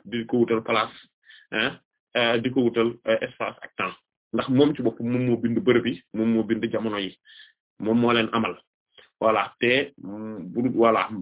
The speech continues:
kon, euh, moom ëppante na ak loolu. Mais nag, euh, secret boobu nga xamante ne moo nekk ci Ar-Rahman,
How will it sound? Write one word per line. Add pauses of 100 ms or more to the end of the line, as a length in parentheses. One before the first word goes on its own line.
(160)
kon, (240)
euh,
moom
ëppante
na
ak
loolu. (1040)
Mais
nag, (720)
euh,
secret
boobu
nga
xamante
ne
moo
nekk
ci
Ar-Rahman,